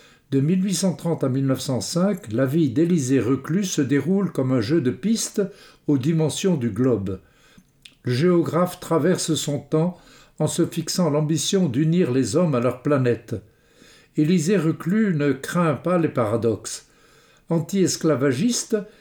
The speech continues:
il travaille chez un planteur. Pacifiste,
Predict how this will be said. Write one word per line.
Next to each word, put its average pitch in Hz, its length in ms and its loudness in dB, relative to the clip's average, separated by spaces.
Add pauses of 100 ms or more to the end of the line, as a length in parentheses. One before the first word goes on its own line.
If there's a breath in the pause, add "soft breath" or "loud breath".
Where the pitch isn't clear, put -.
(160 loud breath)
il 151 80 0
travaille 160 560 0
chez 131 260 -2
un 139 100 0
planteur. 139 760 0 (840 loud breath)
Pacifiste, 190 840 0